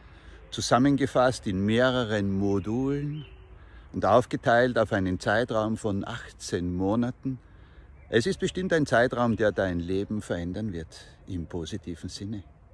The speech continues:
Es gibt natürlich viele Gründe, die dafür sprechen, für so eine Ausbildung.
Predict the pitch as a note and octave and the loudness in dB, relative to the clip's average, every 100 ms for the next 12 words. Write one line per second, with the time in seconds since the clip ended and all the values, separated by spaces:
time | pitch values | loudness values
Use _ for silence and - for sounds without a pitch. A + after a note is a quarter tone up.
0 | - - - - - - - - - - | -20 -20 -20 -20 -20 -20 -20 -20 -20 -20
1 | - - - - - - - F#3+ D3+ C#3+ | -20 -20 -20 -20 -18 -12 -6 -4 0 2
2 | B2+ G#3+ G#3+ G3+ B2 A2+ F#2 F2 D#2 - | 2 2 0 2 4 4 6 2 2 -6
3 | - - - - F2+ F#2 - F2+ E2 - | -20 -20 -12 -6 -4 -4 -4 -6 -6 -6
4 | E2 D#2 F2 D#2+ E2+ - D#2+ D#2+ D2+ D2 | -8 -6 -8 -8 -8 -6 -6 -4 -6 -8
5 | D2 - E2+ D#2+ D2+ D2 | -10 -12 -12 -10 -10 -12